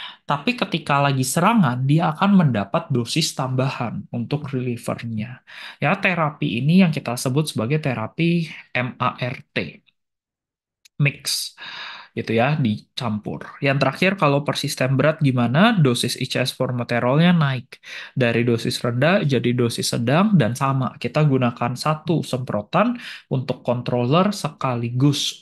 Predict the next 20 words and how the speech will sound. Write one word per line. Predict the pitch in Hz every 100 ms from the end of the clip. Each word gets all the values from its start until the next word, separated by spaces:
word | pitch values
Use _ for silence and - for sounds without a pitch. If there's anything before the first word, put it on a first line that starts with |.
| -
untuk | 117 160 156 - - - _ 127
reliever. | 131 135 135 127 107 104 - - - - - - - _ _ _
Oke, | 123 156 -
itu | 165
pada | 151 123 117 -
usia | 117 131 147
dua | 127
belas | 117 -
sampai | 110 110 110
delapan | 104 - 107
belas | 104 107 -
tahun. | 117 - - - _ _ _ _ _ _ _ _ _ _ _ _ _ - - -
Sampai | 135 139 139
sini | 151 185
ada | 135 123
yang | 123
mau | 120
ditanya | 123 120 120
dulu | 123 104
nggak? | -